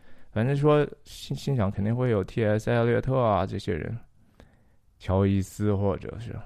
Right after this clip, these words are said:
结果上来之后呢，是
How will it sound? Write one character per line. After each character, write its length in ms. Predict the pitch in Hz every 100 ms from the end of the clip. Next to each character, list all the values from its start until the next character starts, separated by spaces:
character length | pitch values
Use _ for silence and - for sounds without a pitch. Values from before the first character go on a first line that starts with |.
| - - -
结 180 | - 123
果 180 | 98
上 240 | 104 - 110
来 160 | 90
之 140 | 90 104
后 240 | 104 98
呢， 180 | 95 80 - - _ _ _ - _
是 480 | - - 92 73 -